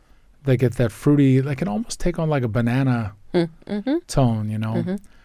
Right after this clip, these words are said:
Speaker 1: There's, like, more fat, and, and it has that, it, it's a,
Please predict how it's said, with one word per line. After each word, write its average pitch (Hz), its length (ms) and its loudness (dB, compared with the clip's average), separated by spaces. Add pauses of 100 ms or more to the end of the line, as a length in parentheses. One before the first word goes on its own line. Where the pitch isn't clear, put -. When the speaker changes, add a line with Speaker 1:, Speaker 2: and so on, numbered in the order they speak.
(160)
Speaker 1:
There's, 123 180 0
like, 120 160 0
more 135 240 2
fat, 135 400 0 (880)
and, 127 240 0
and 135 160 2
it 117 80 0
has 120 420 -2
that, 117 280 -4 (1000)
it, 156 160 -6
it's 165 180 0
a, 143 100 2